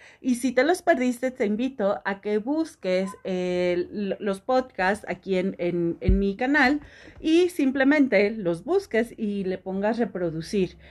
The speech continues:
En Spotify es una función maravillosa, le das seguir y también te va avisando cada vez que voy subiendo un podcast nuevo. Así que bueno, pues siguiendo con estas frases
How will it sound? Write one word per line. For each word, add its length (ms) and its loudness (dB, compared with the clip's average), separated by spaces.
En 400 2
Spotify 800 0
es 260 -2
una 220 -4
función 420 -2
maravillosa, 1120 2
le 200 -2
das 320 0
seguir 760 -2
y 220 -2
también 360 -2
te 80 -6
va 140 2
avisando 640 2
cada 300 2
vez 200 -2
que 120 -10
voy 180 -2
subiendo 420 -6
un 160 -4
podcast 680 -6
nuevo. 400 -4
Así 280 0
que 80 0
bueno, 320 4
pues 160 4
siguiendo 480 -2
con 220 2
estas 600 0
frases 760 -2